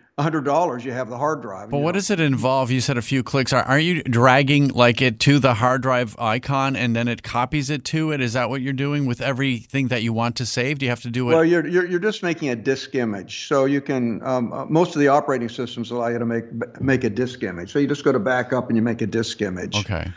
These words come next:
Speaker 1: Yeah. <clears throat> And, uh, you, you can actually buy backup software that's more convenient, so you can easily restore one file. So if you wanna spend a little money, you can get, you can get backup software. But this thing is so,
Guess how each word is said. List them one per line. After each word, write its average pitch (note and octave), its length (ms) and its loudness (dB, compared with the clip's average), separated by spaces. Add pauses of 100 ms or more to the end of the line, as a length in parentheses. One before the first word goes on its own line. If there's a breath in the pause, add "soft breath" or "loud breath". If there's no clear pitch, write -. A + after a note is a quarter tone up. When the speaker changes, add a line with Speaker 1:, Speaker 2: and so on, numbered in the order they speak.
(420 loud breath)
Speaker 1:
Yeah. A2+ 300 4 (180)
<clears throat> C3 380 0
And, G3+ 320 4 (320 loud breath)
uh, E3+ 400 4
you, F3 180 -6
you F3+ 120 -6
can F#3+ 100 -4
actually G3+ 320 -6
buy C#3+ 300 0
backup C#3 520 -6
software B2 560 -6
that's A#2 220 -12
more B2 160 -4
convenient, B2 640 0
so C3 140 -2
you A#2+ 120 2
can A#2+ 140 0
easily A#2+ 320 2
restore A2+ 500 2
one A2+ 220 -2
file. A2+ 720 2 (320 loud breath)
So C#3+ 260 4
if C3+ 120 0
you D3 60 0
wanna C#3 200 0
spend C#3+ 300 -2
a C#3 40 -2
little A#2+ 220 -2
money, B2+ 240 0
you A#2 60 -2
can A#2 80 -6
get, A#2 180 -4
you B2+ 100 -4
can A#2+ 80 -4
get A2+ 160 -2
backup A#2+ 380 -4
software. G#2 500 -6
But A#2+ 160 -4
this F#3 220 2
thing D#3+ 200 4
is B2 120 0
so, C3+ 540 2